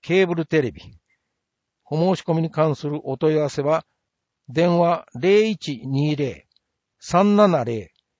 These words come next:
一五五五まで。受付時間、午前九時から午後十八時までです。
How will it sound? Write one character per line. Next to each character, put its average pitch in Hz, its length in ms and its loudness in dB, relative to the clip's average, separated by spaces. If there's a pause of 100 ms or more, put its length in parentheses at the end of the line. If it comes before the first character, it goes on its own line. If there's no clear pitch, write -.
(260)
一 175 300 -6
五 180 360 2 (100)
五 156 320 2
五 139 400 -2
ま 120 160 -2
で。 92 160 -12 (880)
受 226 120 -10
付 214 240 -10
時 185 120 -14
間、 117 340 -12 (340)
午 190 200 -8
前 185 280 -8
九 - 180 -12
時 185 160 -12
か 127 140 -12
ら 123 260 -14 (420)
午 190 220 -6
後 180 360 -8
十 156 240 -10
八 202 360 -6
時 123 240 -18 (180)
ま 147 200 -10
で 131 140 -12
で 92 140 -20
す。 - 360 -20